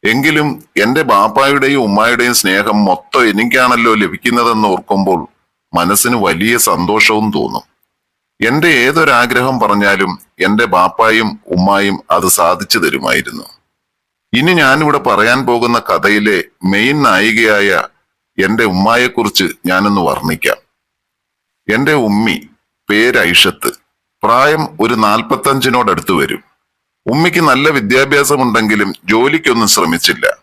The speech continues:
നല്ലൊരു കുടുംബിനിയാകാനായിരുന്നു ഉമ്മിക്കിഷ്ടം. എന്റെയും എന്റെ ബാപ്പായുടെയും കാര്യങ്ങളൊക്കെ നോക്കി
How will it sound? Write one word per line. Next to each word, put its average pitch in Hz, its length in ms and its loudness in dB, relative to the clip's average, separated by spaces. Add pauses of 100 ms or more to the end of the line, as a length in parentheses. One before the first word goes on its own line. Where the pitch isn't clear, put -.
(600)
നല്ലൊരു 151 440 2
കുടുംബിനിയാകാനായിരുന്നു 110 1200 2
ഉമ്മിക്കിഷ്ടം. 85 720 -2 (760)
എന്റെയും 120 640 0
എന്റെ 110 180 0
ബാപ്പായുടെയും 120 720 2
കാര്യങ്ങളൊക്കെ 110 680 0
നോക്കി 95 500 -2